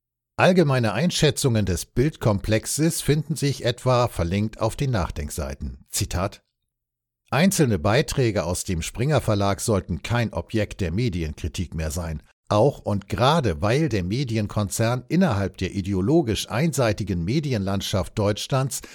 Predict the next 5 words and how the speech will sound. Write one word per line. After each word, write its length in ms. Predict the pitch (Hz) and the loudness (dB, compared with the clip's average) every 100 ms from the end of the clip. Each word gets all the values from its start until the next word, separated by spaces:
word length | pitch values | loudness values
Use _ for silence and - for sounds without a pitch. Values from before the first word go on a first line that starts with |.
| - | -12
ein 140 | - 156 | -4 0
besonders 540 | 156 139 143 143 - | 2 2 2 0 0
destruktives 800 | - 107 - 120 95 113 98 107 | -2 -2 -2 -4 -2 -2 -2 -2
Element 460 | - 107 131 147 - | -2 -2 0 -2 -2
darstellt. 600 | 69 - 92 71 - - | -4 -4 -4 -4 -8 -12